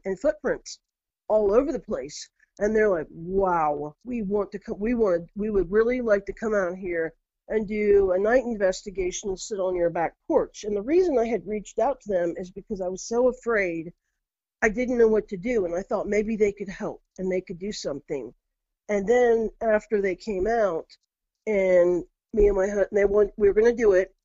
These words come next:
and then me and my husband talked about it, and he had a good point. He was like, "Carrie, these creatures are out here.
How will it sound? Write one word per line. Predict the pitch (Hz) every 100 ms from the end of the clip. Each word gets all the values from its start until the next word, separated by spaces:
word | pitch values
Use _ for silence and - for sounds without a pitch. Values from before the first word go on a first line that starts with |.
| _ -
and | 226 190 180 175 180 - _ _ _ -
then | 220 226
me | 214
and | 196
my | 196
husband | 220 196 190
talked | 196 254 -
about | 175 156 151
it, | 170 - _ 165
and | 175
he | 208 220
had | 220 196
a | 180
good | 196 -
point. | 262 247
He | 233
was | 202
like, | 160 -
"Carrie, | 277 240 131 - _ _ _ _ _ -
these | 277 -
creatures | - 381 381 269 233
are | 202
out | 220 247 214
here. | 196 156 147 147